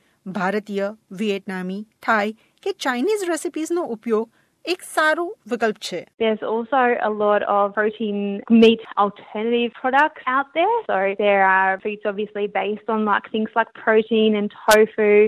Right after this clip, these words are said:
Speaker 2: soy and tofu and those sort of things. But there's also things like vegetarian burgers and vegetarian sausages.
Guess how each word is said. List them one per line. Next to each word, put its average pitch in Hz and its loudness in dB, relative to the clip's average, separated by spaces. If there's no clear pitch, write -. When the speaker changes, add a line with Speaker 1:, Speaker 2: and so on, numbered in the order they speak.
Speaker 2:
soy 220 2
and 208 -4
tofu 208 -2
and 202 -2
those 202 0
sort 254 -2
of 262 -6
things. 262 2
But 196 -6
there's 196 -2
also 202 -2
things 202 -2
like 202 4
vegetarian 202 -4
burgers 240 6
and 202 -8
vegetarian 196 -8
sausages. 214 2